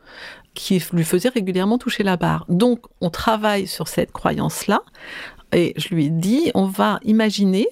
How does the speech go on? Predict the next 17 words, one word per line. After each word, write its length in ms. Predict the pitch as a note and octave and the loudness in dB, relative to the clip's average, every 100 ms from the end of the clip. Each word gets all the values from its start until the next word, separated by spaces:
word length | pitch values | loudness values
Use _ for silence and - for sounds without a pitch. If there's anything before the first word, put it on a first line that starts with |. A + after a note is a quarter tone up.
| C4+ | -2
visualiser 1000 | F3+ G3 F#3+ F#3+ F3 D#3+ D#3 F3+ B3 | 0 2 4 2 2 0 2 2 2
et 60 | G3 | 2
ressentir 580 | D#3 G#3+ - F3+ A#3 D4 | 2 0 -2 -2 0 0
que 80 | G3+ | -2
tu 160 | - | -4
fais 160 | F#3 G#3+ | -4 -2
dix 160 | F#3 | -2
centimètres 540 | G#3+ - A#3 A3+ G3+ F3+ | -2 0 0 0 0 0
de 100 | F3 | -2
plus. 240 | - D3+ | -2 -4
Donc, 240 | D#3+ E3 F3 | -2 -2 2
imagine-toi 720 | A#3 A#3+ A#3 A3+ A3 G#3+ A#3 | 2 2 2 0 0 0 2
avec 240 | - F#3+ F3 | 0 -2 -2
dix 80 | G3 | -2
centimètres 520 | - A3 G#3 F#3 E3 | -2 -2 0 0 0
de 80 | D#3+ | -2
plus. 360 | - D4+ - | 0 -2 -2